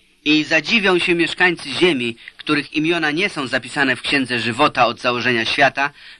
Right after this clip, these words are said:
widząc dzikie zwierzę, które było i nie ma go i ma znowuż być. Tu rozum, mający mądrość. Siedem głów to siedem gór, na których siedzi niewiasta. I siedmiu jest królów, pięciu ich upadło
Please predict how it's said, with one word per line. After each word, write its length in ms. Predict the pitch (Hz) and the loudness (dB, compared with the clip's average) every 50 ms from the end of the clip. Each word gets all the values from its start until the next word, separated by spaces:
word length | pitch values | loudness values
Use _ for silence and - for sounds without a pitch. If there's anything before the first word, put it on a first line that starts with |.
| _ | _
widząc 600 | 104 101 - 208 220 165 160 147 139 131 - - | -14 -6 -4 -4 0 2 2 0 0 0 -4 -10
dzikie 380 | - - 160 165 - - 147 120 | -10 -6 -6 -4 -2 -2 -4 -4
zwierzę, 440 | 104 107 131 151 143 135 151 143 131 | -4 -2 0 0 2 2 0 -2 -2
które 300 | - - 135 123 120 117 | -4 -6 -4 -2 -2 0
było 420 | 113 139 156 156 156 156 170 185 - _ _ _ _ _ _ - | 2 2 0 2 2 -2 -4 -4 -6 _ _ _ _ _ _ 2
i 200 | 156 151 151 147 | 2 2 2 2
nie 180 | 160 160 160 | 0 -2 -2
ma 180 | 160 160 156 151 | 0 0 0 0
go 300 | 143 156 170 185 208 214 - _ - | 0 0 0 0 0 -2 -8 _ -6
i 100 | 143 147 | -4 0
ma 160 | 156 156 160 | 0 0 0
znowuż 440 | 151 135 135 127 127 135 151 147 147 | 0 -2 -4 -2 -2 -2 -6 -6 -2
być. 440 | 147 165 120 - - - - - - _ _ _ - - - - - _ _ _ | 0 0 0 0 -6 -10 -12 -12 -14 _ _ _ -20 -20 -20 -20 -20 _ _ _
Tu 200 | 233 247 247 208 | 2 2 2 4
rozum, 500 | 185 175 151 131 104 110 101 92 87 85 - - - - - | 2 0 0 -2 -4 -6 -8 -8 -10 -14 -16 -20 -20 -10 -2
mający 540 | 113 131 147 160 175 185 190 - - 175 165 | 0 2 2 2 0 -2 -6 -6 -4 -4 -2
mądrość. 680 | 156 139 120 107 95 90 90 85 - - - - - - - - - - - - | -2 -2 -4 -6 -6 -8 -8 -8 -8 -8 -8 -8 -10 -12 -16 -20 -18 -10 -6 0
Siedem 320 | - 226 226 220 220 208 175 | 0 0 2 2 -2 -2 -4
głów 300 | 143 165 214 226 214 - | -6 -4 -4 -4 -6 -4
to 140 | - 190 185 | -2 -2 0
siedem 380 | - - 208 170 185 175 160 | 0 0 0 0 0 -2 -4
gór, 360 | 127 - 135 135 120 110 92 | -6 -8 -6 -6 -6 -6 -4
na 140 | 107 120 127 | -2 -4 -4
których 340 | - - 175 170 160 147 - | -2 -2 -2 -2 -2 -2 -2
siedzi 300 | - 196 196 175 151 170 | -2 0 0 0 0 0
niewiasta. 580 | 170 160 135 147 139 117 110 - - - 87 - - _ _ _ _ - - - _ - | -2 -2 0 0 -2 -2 -4 -8 -14 -18 -20 -20 -20 _ _ _ _ -20 -20 -20 _ 0
I 160 | 170 170 170 | 2 2 2
siedmiu 420 | - - 240 247 202 214 226 226 | 2 2 0 0 0 -2 -4 -2
jest 260 | 214 202 190 - - | 0 -2 -2 -2 -6
królów, 640 | - - - 214 220 160 127 127 156 - - - - _ _ _ _ _ | -10 -8 -2 0 2 2 2 0 -4 -6 -8 -14 -20 _ _ _ _ _
pięciu 480 | 180 202 220 226 214 - - 220 196 - | 0 2 2 2 0 -4 -6 -6 -6 -4
ich 200 | - 196 180 - - | -4 -4 -4 -4 -6
upadło 680 | 190 175 - - 202 196 160 127 120 123 131 156 190 | -8 -6 -2 2 2 2 2 0 -4 -4 -4 -4 -6